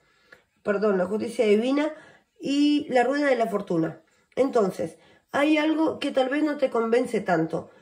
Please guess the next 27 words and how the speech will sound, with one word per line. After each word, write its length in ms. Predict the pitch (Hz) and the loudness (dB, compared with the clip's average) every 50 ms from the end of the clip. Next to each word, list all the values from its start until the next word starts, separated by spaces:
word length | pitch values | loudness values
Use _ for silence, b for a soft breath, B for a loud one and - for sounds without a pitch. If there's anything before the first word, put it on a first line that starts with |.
| b b b _ | b b b _
pero 240 | - 220 233 233 233 | -4 0 2 2 2
que 100 | 233 254 | 4 4
de 140 | 240 247 240 | 4 4 4
pronto 320 | - 254 285 311 320 311 | 4 2 0 0 0 -2
se 120 | 285 - 277 | -2 0 0
va 80 | 247 | 0
a 20 | 247 | 2
estar 180 | 240 - 247 | 0 -2 -2
clarificando. 840 | 226 262 247 226 226 214 185 190 - - 175 165 160 160 156 - - _ b b b b b b b b b _ | -2 -2 0 0 -2 -4 -4 -6 -2 0 0 0 0 -2 -4 -6 -10 _ b b b b b b b b b _
Así 360 | - - 214 208 - 262 226 | -6 -6 -4 -4 -6 -8 -6
que, 300 | - 277 285 285 - - - | -4 -2 -2 -2 -4 -6 -8
y 140 | - 240 247 | 0 2 2
a 60 | 240 | 4
nivel 300 | 262 254 254 262 269 285 | 4 2 2 2 2 2
amoroso 440 | 277 269 262 247 262 - - 302 - | 2 2 2 2 2 2 0 -2 -2
se 120 | - 269 | -2 0
le 80 | 254 247 | 2 2
está 180 | 247 247 254 | 2 2 0
dando 220 | 247 254 269 240 233 | 0 2 2 2 2
vuelta 260 | 240 254 247 262 240 | 2 2 2 2 0
la 140 | 214 202 196 | 0 2 2
vida 320 | 208 220 208 196 180 180 | 2 2 4 4 4 4
a 20 | 180 | 4
alguien 260 | 185 185 180 175 175 | 2 2 0 0 2
a 80 | 170 | 2
nivel 280 | 175 180 180 190 190 180 | 2 2 2 2 2 2
amoroso. 460 | 180 170 175 180 180 170 - - - | 2 2 2 2 2 0 -4 -8 -16